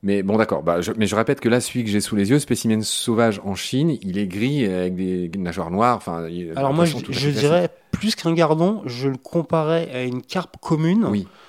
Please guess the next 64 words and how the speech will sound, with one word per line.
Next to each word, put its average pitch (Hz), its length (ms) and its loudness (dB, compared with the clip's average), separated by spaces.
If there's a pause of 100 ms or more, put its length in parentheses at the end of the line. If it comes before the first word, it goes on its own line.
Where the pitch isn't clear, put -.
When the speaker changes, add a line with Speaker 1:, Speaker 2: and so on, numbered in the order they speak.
(340)
Speaker 2:
Donc 127 280 -4
sans 180 220 2
les 185 120 8
barbillons 160 520 4 (180)
et 127 180 -2
un 160 160 0
petit - 200 -6
peu 170 120 -4
moins 156 220 -2
longue. 127 340 -2 (440)
Speaker 1:
Ce - 120 -4
que 147 120 4
je 135 80 -2
voulais 170 180 8
dire 180 160 6
en 139 60 4
tout 123 120 -4
cas, 147 240 2
c'est 123 200 -2
qu'il 113 360 0
y 113 180 -2
a 110 40 2
des 101 140 -2
formes 127 320 0
qui - 120 -8
ont 92 40 -4
des 95 120 -2
noms 98 140 -4
très - 200 -6
rigolos 104 360 -4
de 98 80 -6
poissons 92 320 -8
rouges. 110 260 -6
Je 90 60 -12
voudrais 98 200 -2
les 110 100 2
dire. 95 240 -6 (300)
Il - 40 -4
y - 20 6
a 117 40 4
le 117 40 2
poisson 160 240 4
rouge 151 140 2
commun 151 260 2
qui 107 120 -8
est - 20 -4
celui - 160 -10
que - 40 -20
tout 110 100 -8
le 104 40 -2
monde 107 140 -4
connaît, 120 260 0
qui - 100 -10
a 82 60 -8
cette - 220 -14
forme 107 300 -4
à 80 80 -6
peu 90 100 -10
près - 160 -6
ressemblante 95 420 -6
à 85 60 -10
celle 85 160 -10
du 78 80 -10
sauvage. 104 480 -4